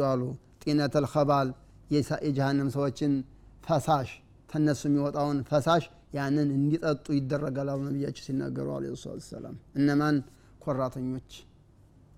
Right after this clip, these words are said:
ምክንያቱም በዱንያ ላይ ኮርተዋል። በዱንያ ላይ ስለኮሩ በአኼራ የተዋረዱ ሁነው ጉንዳን ያህል፣ ጉንዳን ያህል ትንሽ ሁነው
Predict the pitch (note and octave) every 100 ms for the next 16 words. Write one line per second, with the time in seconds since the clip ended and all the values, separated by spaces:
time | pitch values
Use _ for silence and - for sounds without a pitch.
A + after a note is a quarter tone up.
0 | - C#3+ D3 C#3+ C#3 C3+ C#3 C3 A#2+ C3
1 | B2+ B2+ B2+ C3+ B2 B2 B2+ C3 A2+ -
2 | _ - - - - - - C3+ C3+ D3
3 | C#3+ C#3+ D3 C#3+ D3 D3+ D3 E3 C3+ C#3
4 | C3+ C#3+ D#3 D#3+ D3+ - - C3+ C3+ C3+
5 | B2+ C3+ B2+ B2 C#3 D3 D3 - - -
6 | - - - _ - - A#2+ D#3 D#3 D3
7 | D#3 D#3+ D3 B2+ C3+ - - - C3+ C3
8 | E3 F#3 F3+ D3+ C3 B2 C#3 C3+ - D3
9 | D3